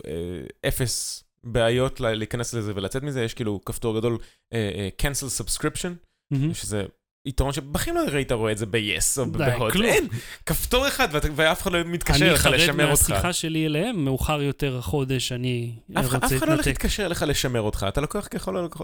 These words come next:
Speaker 1: זה נהדר. בכל אופן, אה, אני לא יודע אם אני, אה, אה, אשתמש בזה כזה הרבה, אבל אני כן הולך להמשיך לשלם, אה, בעיקר כי אני רוצה להראות לנטפליקס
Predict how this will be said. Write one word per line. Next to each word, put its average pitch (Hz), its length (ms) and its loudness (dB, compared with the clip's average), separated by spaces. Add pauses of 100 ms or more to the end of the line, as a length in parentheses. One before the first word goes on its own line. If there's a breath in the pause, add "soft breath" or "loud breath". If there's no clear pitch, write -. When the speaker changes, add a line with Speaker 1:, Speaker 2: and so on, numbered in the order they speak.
(600)
Speaker 1:
זה 127 60 4
נהדר. 113 220 2 (440 soft breath)
בכל 196 240 2
אופן, 113 300 0 (120)
אה, 120 540 2 (560)
אני 147 80 2
לא 180 60 4
יודע 196 120 2
אם 180 100 0
אני, 135 400 2
אה, 117 280 0
אה, - 160 -4
אשתמש 135 360 -2
בזה 160 140 -2
כזה 160 220 -2
הרבה, 180 160 0
אבל 127 140 0
אני 113 140 -2
כן 143 160 0
הולך 139 180 -2
להמשיך 120 320 -6
לשלם, 123 380 -2 (500)
אה, 104 380 0
בעיקר 120 320 2
כי 135 100 -4
אני 117 80 -2
רוצה 110 240 -4
להראות 113 600 0 (240)
לנטפליקס 120 920 -2